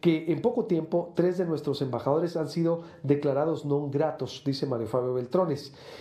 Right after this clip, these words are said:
Y, eh, dice por acá, eh, Álvaro Delgado, incluso hoy se metió al debate también, "¿cuál es la verdadera postura de la fórmula del prian, la suya o la de Lili Telles? No se pueden las dos". Eso es parte de lo que dijo Mario Fabio Beltrones, reitero,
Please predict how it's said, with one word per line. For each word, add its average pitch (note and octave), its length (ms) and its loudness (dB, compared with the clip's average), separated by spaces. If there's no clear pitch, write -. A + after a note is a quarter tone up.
Y, B3 480 0
eh, C3 320 2
dice C#3+ 220 0
por C#3 160 0
acá, E3 360 0
eh, C3+ 840 2
Álvaro D3+ 400 2
Delgado, C3+ 320 0
incluso D#3+ 320 -4
hoy D#3 60 0
se D3+ 100 -4
metió C#3 200 -2
al D3 60 -2
debate C#3+ 240 0
también, C#3+ 240 -2
"¿cuál D#3 240 0
es A#3 140 -2
la A3+ 80 0
verdadera C#3+ 500 -2
postura D#3 400 -2
de C#3+ 80 -2
la A2+ 80 -4
fórmula C3+ 380 -2
del A#2+ 160 -2
prian, D3 320 0
la A2+ 80 -4
suya B3 420 0
o C#3+ 100 6
la C#3 140 2
de C3 100 0
Lili E3 240 0
Telles? E3+ 480 0
No D3+ 100 2
se D3+ 120 -2
pueden D3 480 0
las B2+ 400 0
dos". - 480 -2
Eso F3 180 2
es B3 60 -8
parte A3+ 260 2
de F3 60 2
lo C#3+ 80 -2
que D#3 80 0
dijo E3 200 -2
Mario C3+ 220 0
Fabio D3 280 0
Beltrones, F3 480 0
reitero, D3 480 -2